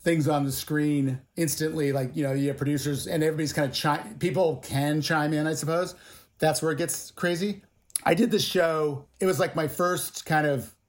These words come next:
I did the pilot for it, and then I shot the first season and a half of it. It's called Pretty Little Liars. How I got the job was I, I said, "Beautiful people in dark places." 'Cause it was li-, literally about, like, these four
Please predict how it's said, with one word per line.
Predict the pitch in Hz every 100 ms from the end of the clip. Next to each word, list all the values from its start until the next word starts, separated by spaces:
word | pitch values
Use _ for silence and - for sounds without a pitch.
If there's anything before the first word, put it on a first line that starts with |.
| -
I | 160
did | 170
the | -
pilot | - 156 156 160 -
for | 156 151
it, | 151 156
and | 156 139 139
then | 139
I | 156 143 147
shot | 135 - 151 147
the | 139
first | 143 131 - - -
season | 151 131 135
and |
a | 123
half | 131 123
of | 135
it. | 131 127 - _ _
It's | _
called | - 143
Pretty | 147 170 156
Little | 143 131
Liars. | 120 107 101 - - _ _ _ _ -
How | 185 233
I | 220
got | 208
the | 160
job | 147 151 147 139
was | 135 113 - -
I, | 160 -
I | 160
said, | 135 156 139 131 - _ _ -
"Beautiful | 196 214 214 196
people | 131 170 135 156 151 151 -
in | 147 135
dark | 143 139 -
places." | - 123 113 95 - - _ _ _ _ -
'Cause | 185 196
it |
was | 196 180
li-, | 254 226 214
literally | 175 196 208 214 185 175
about, | 170 175 160
like, | 151 - _ _ 160
these | 151
four | - 170 175 165 160 -